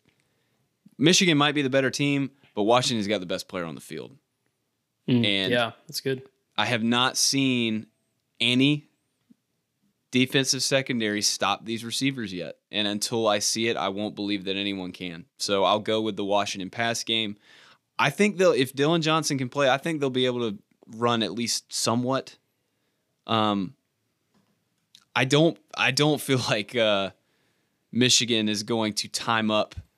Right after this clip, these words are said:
Speaker 1: those blitzes so perfectly again. Like, that, that was kind of a, an anomaly yesterday in the Rose Bowl, but, um,
Speaker 2: Well, this Washington offensive line is very good.
Speaker 1: It is good. It's very underrated. People don't talk about it, man.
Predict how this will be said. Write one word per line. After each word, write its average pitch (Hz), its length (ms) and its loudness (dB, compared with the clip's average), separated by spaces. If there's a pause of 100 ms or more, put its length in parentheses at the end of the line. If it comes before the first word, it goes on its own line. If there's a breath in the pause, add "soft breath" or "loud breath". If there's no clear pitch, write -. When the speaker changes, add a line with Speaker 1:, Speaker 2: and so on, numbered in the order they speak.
Speaker 1:
those 107 180 0
blitzes 107 480 -2
so 120 380 0
perfectly 101 720 -6 (100)
again. 95 440 -6 (200)
Like, 101 260 0
that, 113 260 0
that 120 100 0
was 120 220 0
kind 117 240 -2
of 101 100 -4
a, 98 320 -2 (1200)
an 113 100 0
anomaly 104 580 0 (160)
yesterday 101 440 -2
in 98 80 -6
the 92 80 -6
Rose 95 280 -4
Bowl, 90 280 -6
but, 92 220 -8
um, 90 320 -8 (100)
Speaker 2:
Well, 165 140 4
this 196 180 2
Washington 160 960 2
offensive 131 420 2
line 113 280 2
is 98 140 -10
very 131 260 2
good. 101 400 -4 (120)
Speaker 1:
It 160 160 4
is 185 200 4
good. 127 260 4
It's 107 120 -2
very 160 240 2
underrated. 107 600 -2 (400)
People 151 200 0
don't 135 140 0
talk 110 240 0
about 76 240 -12
it, 57 60 -14
man. 64 220 -14